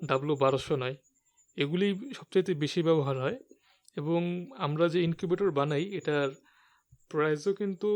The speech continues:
এটার সাথেই, এই যে ইনকিউবেটরগুলি বানানো হয়, এগুলোর সাথে আমরা কম্পিটিশন করি, কিন্তু আমরা জিনিসটা ভালো দেওয়ার চেষ্টা করি। তো দেখেন, এখানে যদি বলি বারোশো নয়ের, এই হচ্ছে রিলে, আর এটাও কিন্তু রিলে।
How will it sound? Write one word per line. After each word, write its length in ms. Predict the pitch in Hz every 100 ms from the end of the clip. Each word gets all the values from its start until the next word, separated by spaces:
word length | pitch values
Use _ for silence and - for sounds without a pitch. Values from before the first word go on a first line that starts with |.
| 185
এটার 240 | 170 170
সাথেই, 340 | 170 - 185 190 196 - 208
এই 80 | 175 175
যে 80 | 175
ইনকিউবেটরগুলি 680 | 170 165 190 165 175 156 156
বানানো 320 | 139 127 131 131
হয়, 200 | 151 226 220
এগুলোর 240 | 143 160 170
সাথে 180 | 151 170
আমরা 240 | 156 151 143 -
কম্পিটিশন 480 | 135 143 135 - 127
করি, 240 | - 127 131 _ _ _ _ _ -
কিন্তু 180 | 156 196
আমরা 160 | 196 214
জিনিসটা 360 | 165 170 - 180
ভালো 220 | 143 151
দেওয়ার 220 | 139 127
চেষ্টা 220 | 131 - 131
করি। 220 | - - - _ _ _ - - _ -
তো 60 |
দেখেন, 260 | 160 147 196
এখানে 320 | 175 170 190 214 208 185
যদি 220 | 170 160
বলি 260 | 147 147 143
বারোশো 380 | 135 139 139 170
নয়ের, 280 | 165 147 160 - _ - _ _ _
এই 140 | 214 196
হচ্ছে 380 | 190 - - 208 240 240 269 _ _ _
রিলে, 280 | 160 160 131 - _ _ _ _ _ _ -
আর 100 | 147 139 226
এটাও 220 | 151 214
কিন্তু 260 | 208 196 190 147
রিলে। 200 | 127 123